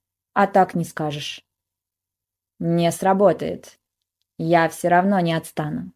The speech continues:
Поняла?» «Хочешь, не отставай. Но тогда мне придётся перетрахаться с половиной района». «Где ты столько смельчаков найдёшь, интересно?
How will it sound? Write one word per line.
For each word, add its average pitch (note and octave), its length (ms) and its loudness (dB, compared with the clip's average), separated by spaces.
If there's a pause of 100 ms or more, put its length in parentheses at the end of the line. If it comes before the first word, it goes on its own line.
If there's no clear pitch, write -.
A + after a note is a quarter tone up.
(120)
Поняла?» G3 600 4 (1080)
«Хочешь, - 540 -2
не D#3 120 -6
отставай. D3 520 -10 (880)
Но F#3 220 2
тогда G3 340 4
мне F3+ 180 0
придётся F3 460 0
перетрахаться F3 640 0
с - 80 -12
половиной F3 500 2
района». D#3 500 -4 (1300)
«Где A3+ 400 0
ты A#3 140 0
столько A3 420 2
смельчаков A3+ 580 0
найдёшь, D3+ 480 -6
интересно? E3+ 760 -4